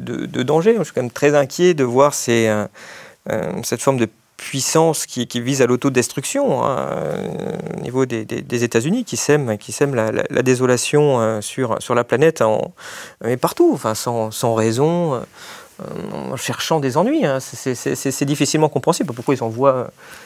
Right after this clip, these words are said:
il y a quinze jours, un bateau, là, juste contre une île chinoise ? Enfin, c'est quoi le but ? C'est, c'est, ça leur plairait que les Chinois envoient, euh, comme ça un bateau, euh, sur les côtes américaines ? Enfin, assez peu. Donc on voit que quelque chose n'est pas contrôlé et, et on voit que le système n'est pas,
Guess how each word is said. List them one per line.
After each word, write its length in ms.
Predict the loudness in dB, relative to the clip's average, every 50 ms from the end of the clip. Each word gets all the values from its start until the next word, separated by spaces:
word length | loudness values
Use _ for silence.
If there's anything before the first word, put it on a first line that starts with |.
| -8 -6
il 40 | -6
y 20 |
a 20 | -4
quinze 180 | -2 -4 -2
jours, 200 | -2 0 2 2
un 40 | 2
bateau, 420 | 2 2 0 2 2 2 2 4 2
là, 300 | 2 0 0 -2 -2 -2
juste 200 | -4 -6 -6 -6
contre 240 | -8 -10 -8 -4
une 60 | -4 -2
île 100 | -2 -2
chinoise ? 440 | -2 -2 -2 0 2 2 2 2 -2
Enfin, 180 | -4 -6 -8 -6
c'est 120 | -6 -2
quoi 120 | 0 0 0
le 60 | 2
but ? 160 | 0 0 0 -2 -8 -14
C'est, 240 | -10 -8 -8 -8 -8
c'est, 320 | -8 -8 -8 -6 -6 -6 -8 -10 -14 -16 -16 -10
ça 120 | -6 -2 -2
leur 140 | -2 0 0
plairait 200 | 0 0 2 0
que 60 | 0
les 60 | -2
Chinois 280 | -4 -2 2 4 4 6
envoient, 340 | 4 4 4 2 2 2 2
euh, 240 | 2 0 -2 -4 -4
comme 160 | -6 -4 0
ça 120 | 0 2
un 60 | 2
bateau, 420 | 2 2 2 2 4 4 4 6 4
euh, 220 | 2 2 0 -2
sur 120 | -2 0 0
les 100 | 0 0
côtes 160 | 0 0 2
américaines ? 400 | 2 2 2 2 2 2 2 2
Enfin, 160 | 0 -4 -6
assez 180 | -4 -4 -6 -6
peu. 240 | -4 -4 -4 -4 -6 -10 -18 -20 -18 -18 -18 -18 -16 -8 -4
Donc 120 | 2 4
on 40 | 4
voit 100 | 4 4
que 60 | 2
quelque 140 | 0 -4 0
chose 180 | 0 0 2 2
n'est 80 | 2 2
pas 140 | 2 2
contrôlé 400 | 4 2 2 4 4 4 6 6
et, 920 | 6 6 4 2 0 -2 -4 -6 -4 -4 -2 -2 -2 -2 -2 -2 -2 0 2
et 60 | 2
on 60 | 2 2
voit 100 | 2 2
que 60 | 2
le 60 | 0
système 340 | 0 0 0 2 2 4 4
n'est 100 | 2 2
pas, 460 | 2 4 4 4 4 4 2 0